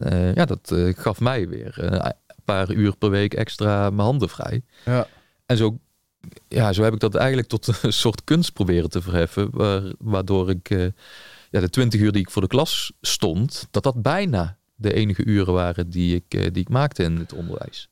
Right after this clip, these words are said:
Speaker 2: Dus eigenlijk mede door dat boek en jouw inzichten en het nemen van actie, bracht jij jouw werkweek van vijftig uur in de week, eh, v-, voor wat een gemiddelde docent een beetje, eh,
Speaker 1: Ja.
Speaker 2: doet, bracht je terug naar een, een werkweek van twintig, vijfentwintig,
Speaker 1: Ja.
Speaker 2: eh,
Speaker 1: Ja.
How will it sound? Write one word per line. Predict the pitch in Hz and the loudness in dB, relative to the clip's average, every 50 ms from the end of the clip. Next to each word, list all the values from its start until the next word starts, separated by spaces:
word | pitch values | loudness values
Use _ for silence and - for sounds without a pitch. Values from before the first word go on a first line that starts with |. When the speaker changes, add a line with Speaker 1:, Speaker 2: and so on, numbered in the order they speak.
| _ _ | _ _
Speaker 2:
Dus | - 117 | -12 -8
eigenlijk | 117 113 117 120 120 123 110 101 | -4 -2 0 0 2 2 2 4
mede | 104 104 113 117 117 113 110 110 | 4 4 4 4 4 4 4 4
door | 110 107 107 | 4 4 4
dat | 104 101 95 | 4 2 2
boek | 92 131 131 131 - | 4 4 4 4 4
en | 117 104 | 4 4
jouw | 101 104 104 | 4 4 4
inzichten | - 117 117 123 117 - 117 113 110 - - 120 113 110 | 4 4 2 2 4 2 2 2 2 0 2 2 4 4
en | 101 104 | 4 4
het | 101 98 | 2 2
nemen | 101 104 104 104 101 95 | 2 2 2 2 2 0
van | - 101 - | -2 -4 -2
actie, | - 120 123 - - - 123 117 117 117 - 107 104 | -2 -2 -2 -2 0 2 4 4 4 4 2 0 -4
bracht | 98 110 110 113 - - | 0 2 0 0 0 0
jij | 110 104 104 | 2 2 4
jouw | 101 101 98 95 | 4 2 2 2
werkweek | 101 104 110 110 104 - 104 98 95 95 - | 2 2 2 2 0 0 0 0 0 0 -2
van | - - 98 95 | -6 -8 -8 -6
vijftig | - - 113 110 123 127 - - 117 | -2 -2 -2 -2 -2 -4 -4 -4 0
uur | 131 123 123 127 120 | 0 2 2 2 0
in | 113 120 123 | 0 0 0
de | 120 113 | 0 0
week, | 117 117 117 120 123 127 - - _ _ _ _ _ _ _ _ _ | 2 2 2 2 0 -2 -6 -14 _ _ _ _ _ _ _ _ _
eh, | - 104 101 98 95 92 | -2 0 2 2 2 0
v-, | - - | -2 -8
voor | - 98 - - 98 | -14 -14 -10 -6 -6
wat | 95 92 98 | -4 -4 -4
een | 101 | -4
gemiddelde | - 101 98 104 101 101 98 95 95 92 | 0 2 2 4 4 2 2 0 0 0
docent | 95 98 95 - - 101 101 107 - | 0 0 0 0 0 -2 -2 -2 -2
een | 104 | -2
beetje, | 98 98 101 101 - - 101 | 0 0 0 0 0 -2 -2
eh, | 104 101 101 98 101 101 101 101 101 | 0 0 -2 -2 -2 -2 -2 -2 -2
Speaker 1:
Ja. | 107 117 107 | -2 -2 -2
Speaker 2:
doet, | 110 123 135 151 147 - - - - - - - _ _ | 0 0 0 0 0 -4 -10 -20 -20 -20 -20 -20 _ _
bracht | - 110 107 110 113 117 113 - | -8 -4 0 2 2 0 0 -2
je | - 110 | -6 -4
terug | - 120 120 117 104 | 0 2 2 2 2
naar | 110 107 104 104 101 | 2 2 4 4 4
een, | 101 101 101 101 - | 2 2 0 0 -2
een | - 104 98 | -2 -2 0
werkweek | 104 101 101 101 95 104 101 98 95 - | 2 2 2 2 2 2 2 2 0 -2
van | - 98 95 92 92 - _ _ _ _ | -4 -4 -4 -4 -4 -6 _ _ _ _
twintig, | - - - 107 101 98 - 101 98 95 | -8 -2 -2 0 0 0 0 0 0 0
vijfentwintig, | - - 98 95 95 87 101 95 - 104 98 95 90 - 101 98 - - | 0 2 2 2 2 0 -2 -4 -2 0 0 0 0 0 -2 -4 -4 -4
Speaker 1:
Ja. | - 95 92 92 | -4 -2 0 0
Speaker 2:
eh, | 90 90 | 0 0
Speaker 1:
Ja. | 87 90 | 0 -2